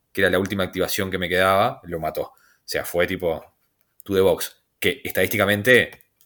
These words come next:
lo, lo tendría que haber recontra matado, pero los dados no me acompañaron.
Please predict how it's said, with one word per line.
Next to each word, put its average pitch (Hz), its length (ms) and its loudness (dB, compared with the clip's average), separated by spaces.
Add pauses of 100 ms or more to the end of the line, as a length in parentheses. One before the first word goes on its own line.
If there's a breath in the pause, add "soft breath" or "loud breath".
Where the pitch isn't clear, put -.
(100)
lo, - 360 -10
lo 92 160 -6
tendría 92 220 -2
que 92 60 2
haber 95 160 2
recontra 98 520 2
matado, 82 600 -6
pero 78 360 -6
los 78 140 -12
dados 87 260 0
no 90 60 -6
me 87 80 -6
acompañaron. 80 540 -10